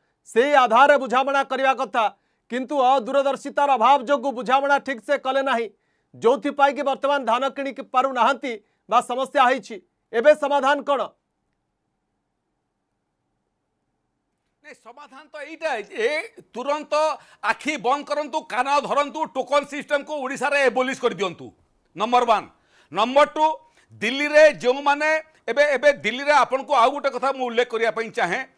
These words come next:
Speaker 2: ଦିଲ୍ଲୀରେ ବିଜୁ ଜନତା ଦଳର ପ୍ରତିନିଧି ମଣ୍ଡଳ ମଧ୍ୟ କାଲି ଆସିଥିଲେ କେନ୍ଦ୍ର ସରକାରକୁ ଭେଟିବା ପାଇଁ. ଯେ ରାଜ୍ୟର ଯୋଗାଣ ମନ୍ତ୍ରୀ ମଧ୍ୟ ଗୋଟେ ଚିଠି ଖଣ୍ଡେ ଲେଖିଥିଲେ, ସେ ଚିଠି ମଧ୍ୟ ମୋର ଆଜି ହସ୍ତଗତ ହେଇଛି.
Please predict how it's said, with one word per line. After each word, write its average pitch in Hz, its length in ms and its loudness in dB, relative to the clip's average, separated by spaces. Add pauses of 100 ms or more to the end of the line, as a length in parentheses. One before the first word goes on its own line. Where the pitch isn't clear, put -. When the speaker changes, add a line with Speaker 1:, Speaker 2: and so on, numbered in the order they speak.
(240)
Speaker 2:
ଦିଲ୍ଲୀରେ 262 380 -2
ବିଜୁ 240 260 -6
ଜନତା 247 300 -2
ଦଳର 247 280 -2
ପ୍ରତିନିଧି 247 440 -6
ମଣ୍ଡଳ 240 260 -4
ମଧ୍ୟ 233 220 -4
କାଲି 208 240 -4
ଆସିଥିଲେ 165 380 -4
କେନ୍ଦ୍ର 196 280 -8
ସରକାରକୁ 180 440 -8
ଭେଟିବା 135 300 -10
ପାଇଁ. 104 200 -18 (560)
ଯେ 151 120 -8
ରାଜ୍ୟର 196 440 2 (140)
ଯୋଗାଣ 208 320 0 (400)
ମନ୍ତ୍ରୀ 233 320 -4
ମଧ୍ୟ 269 240 -2
ଗୋଟେ 269 240 -2
ଚିଠି - 260 -6
ଖଣ୍ଡେ 269 240 -2
ଲେଖିଥିଲେ, 254 340 -4
ସେ 247 120 -2
ଚିଠି 240 300 -8
ମଧ୍ୟ 269 260 -2
ମୋର 262 180 -4
ଆଜି 269 220 -4
ହସ୍ତଗତ 190 480 -6
ହେଇଛି. 147 360 -10